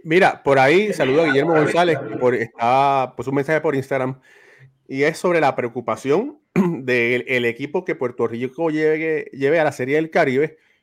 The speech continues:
En muchas ocasiones, jugadores, eh, de ese equipo campeón no pueden ir a la Serie del Caribe porque los equipos no dan permiso, porque tienen que descansar, porque tienen que ir al sprint training. Eh, Javier, ¿has escuchado algo sobre algún, algunos jugadores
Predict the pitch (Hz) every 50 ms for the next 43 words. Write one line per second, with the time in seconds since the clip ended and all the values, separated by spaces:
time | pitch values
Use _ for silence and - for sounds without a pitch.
0 | _ _ - 110 107 110 110 107 123 131 135 156 147 - 180 175 170 - _ _
1 | _ _ _ _ _ _ - - 131 127 117 113 117 131 143 160 170 185 190 -
2 | - - 127 123 123 117 113 113 110 110 113 107 139 131 139 139 147 147 151 151
3 | 151 151 156 139 143 185 - - - - 123 120 117 113 117 - 135 131 135 139
4 | 143 143 143 143 143 143 147 _ - 113 123 120 131 139 131 - 147 147 151 147
5 | 156 151 170 202 214 185 - 139 123 113 117 107 - 117 - 117 113 120 113 113
6 | 110 107 101 110 143 196 208 202 190 190 156 135 117 107 104 - 113 117 113 -
7 | - 101 98 - - 90 95 - - 208 202 196 196 185 - _ - - - _
8 | _ _ - 117 113 - 110 104 104 107 110 107 _ - 120 113 110 101 - -
9 | 107 107 104 - 160 175 185 190 180 175 175 _ _ _ _ _ _ _ - -
10 | _ - 117 120 117 117 131 143 180 185 - 127 131 151 165 - - 185 - -
11 | 185 175 160 160 170 180 185 185 165 - - 143 135 127 123 120 117 123 131 139
12 | 156 165 170 170 135 135 135 143 156 160 165 180 170 160 160 170 180 180 180 -